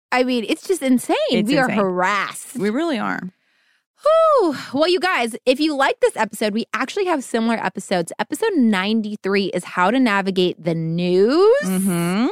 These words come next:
Speaker 1: More specifically, we also have episode fifty-nine on how to explore not your political affiliation, but your spiritual affiliation in your
Speaker 2: Oh.
Speaker 1: adulthood, which could be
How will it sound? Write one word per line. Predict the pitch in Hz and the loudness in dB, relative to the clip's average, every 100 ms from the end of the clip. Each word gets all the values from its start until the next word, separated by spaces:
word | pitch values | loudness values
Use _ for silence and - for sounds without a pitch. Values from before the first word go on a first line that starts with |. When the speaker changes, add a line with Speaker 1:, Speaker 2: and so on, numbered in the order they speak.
| 480 | -4
Speaker 1:
More | - 208 | -4 -4
specifically, | - 208 185 190 202 277 311 381 403 440 _ - - | -4 -6 -4 -4 -2 -2 -2 2 2 2 _ -16 -4
we | 285 | 0
also | 453 494 539 | 0 2 2
have | 554 254 | 0 -2
episode | 220 - 349 349 359 - | -4 -4 -4 -2 -2 -4
fifty-nine | _ - 247 - 254 233 220 - 180 190 311 254 185 - | _ -2 -2 -2 -4 -4 -6 -12 -10 -6 -2 -2 -2 -4
on | 190 | -6
how | 190 247 | -2 -2
to | 269 | 0
explore | 294 - - 214 208 196 | -2 -4 -8 -4 0 0
not | 185 196 605 494 | 0 -2 0 0
your | 453 | -2
political | - 202 180 175 185 170 165 - | -2 -2 -2 -2 -2 -2 -2 -4
affiliation, | 180 - 165 151 151 - 226 233 | -8 -2 0 0 -2 0 0 0
but | 214 | 0
your | 208 220 - _ _ _ | 0 0 -2 _ _ _
spiritual | 523 508 - - 151 - - - | 2 2 0 -2 -4 -4 -10 -10
affiliation | - 160 131 127 - - 151 - | -4 -2 -2 -4 -6 -6 -6 -2
in | 202 | 0
your | 208 | 2
Speaker 2:
Oh. | 220 | 2
Speaker 1:
adulthood, | 226 359 247 180 156 143 143 _ _ _ | 2 2 4 4 2 0 -6 _ _ _
which | 294 - | -4 -2
could | - 294 | -6 -6
be | 311 330 | -6 -8